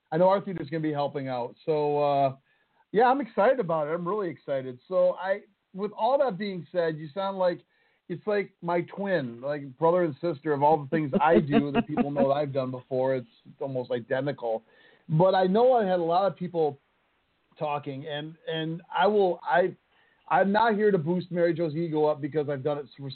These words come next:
so many years, but every time I mention it, I know, you know, uh, there's another shot involved. So, uh, volunteer, volunteers,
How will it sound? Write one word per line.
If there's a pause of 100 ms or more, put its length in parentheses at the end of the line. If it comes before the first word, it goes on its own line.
so
many
years,
but
every
time
I
mention
it,
I
know, (520)
you
know,
uh, (320)
there's
another (140)
shot
involved.
So, (340)
uh, (1700)
volunteer, (680)
volunteers,